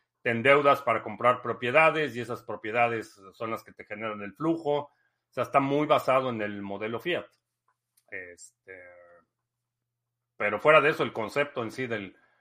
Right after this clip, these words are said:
cuadrante del flujo del dinero me parece una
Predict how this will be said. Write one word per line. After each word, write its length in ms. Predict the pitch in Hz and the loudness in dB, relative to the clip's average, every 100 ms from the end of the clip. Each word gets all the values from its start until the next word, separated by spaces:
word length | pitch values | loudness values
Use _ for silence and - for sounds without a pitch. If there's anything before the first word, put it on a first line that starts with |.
| _ - | _ -8
cuadrante 400 | 107 117 127 113 | -2 0 0 -4
del 80 | |
flujo 240 | 110 120 117 | -6 -4 -4
del 100 | 101 | -4
dinero 280 | 104 151 127 | -2 0 0
me 120 | 101 | -6
parece 500 | 95 101 - 104 90 _ _ _ _ _ 113 | -10 -10 -10 -12 -12 _ _ _ _ _ -14
una 360 | 107 107 101 | -8 -6 -6